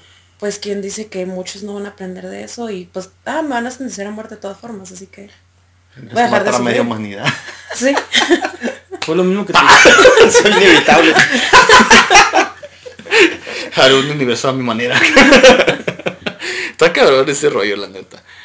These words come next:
Speaker 4: Puesto que el argumento principal del abogado de Aguirre era que él no era culpable, <laughs> como todo el pinche tiempo, güey. O al menos no culp-, culpable de lo que afirmaban que era.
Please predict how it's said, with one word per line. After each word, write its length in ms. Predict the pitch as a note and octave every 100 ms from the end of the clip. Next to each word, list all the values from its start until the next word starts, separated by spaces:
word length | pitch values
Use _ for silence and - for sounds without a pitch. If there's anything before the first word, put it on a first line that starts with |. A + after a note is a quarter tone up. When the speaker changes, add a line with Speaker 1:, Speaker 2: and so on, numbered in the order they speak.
| _ -
Speaker 4:
Puesto 280 | E3+ F#3
que 60 | F3+
el 60 | D#3+
argumento 420 | D#3+ D#3 A3+ B3+
principal 400 | C4 G#3+ - D#3
del 140 | G#3+
abogado 380 | E3 B2 C3 F3
de 80 | B2+
Aguirre 420 | A2+ C3+ G#2+ - _ _ -
era 440 | A#2+ C#3+ C3 - _ -
que 200 | A2 G#2+
él 140 | B2+
no 160 | C#3 C3
era 260 | D#3 G3
culpable, 540 | - B2+ G#2+ F#2+ G#2+ F3+ _ -
<laughs> 180 | - -
como 160 | E3
todo 380 | - - D3+ C#3+
el 80 | D#3+ F3+ -
pinche 480 | F#3 F#4+ - G3
tiempo, 600 | - - B2+ C#3+ D3 E3 F#3
güey. 220 | G#3 A3+ - - G#4+ - - - -
O 140 | E3 E3
al 140 | D#3
menos 280 | F3 A3+ A3+
no 180 | A3 A3
culp-, 480 | A3+ - F#3+ F#3 -
culpable 500 | G3 F#3 F3 G3 G3+
de 100 | F#3
lo 100 | D#3+
que 80 | -
afirmaban 480 | C3 A#2 B2+ D#3+ D#3
que 220 | A#2+ A2+
era. 220 | D#3 G#3+